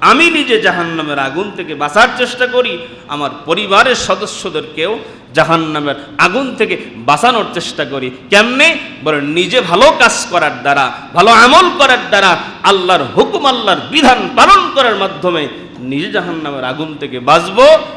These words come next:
এবং সন্তান, আহাল পরিবার যারা আছে, তাদেরকেও আল্লাহর হুকুম পালনের মাধ্যমে, আদেশ করার মাধ্যমে জাহান্নামের আগুন থেকে বাঁচানোর জন্য চেষ্টা করব। আল্লাহ আমাদেরকে তৌফিক দান করেন, বলেন আমিন।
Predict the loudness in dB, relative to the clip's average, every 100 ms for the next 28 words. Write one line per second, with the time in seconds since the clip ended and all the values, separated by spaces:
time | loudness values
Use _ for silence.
0 | -8 -6 -6 -6 -6 -6 -6 -6 -4 -2
1 | 0 4 4 2 -2 0 0 -2 -2 -2
2 | -2 -4 -6 -10 -12 -4 0 2 2 0
3 | -4 -4 -4 -2 0 0 -2 -2 -8 -4
4 | -6 -6 -8 0 2 2 0 -2 0 0
5 | 0 -2 0 -2 -4 -14 -4 0 2 2
6 | 0 -2 0 0 0 -4 -2 -4 -4 -8
7 | -12 -12 -4 -2 -2 -6 -6 -4 -4 -4
8 | -8 -10 -12 -10 -12 -14 -18 -10 -2 -2
9 | 0 -4 -6 -8 -8 -6 -6 -6 -8 -6
10 | -6 -4 -6 -8 -2 -2 0 0 0 -4
11 | -8 -8 -2 2 2 0 -8 -6 -8 -8
12 | -8 -6 -2 0 4 6 6 4 2 -2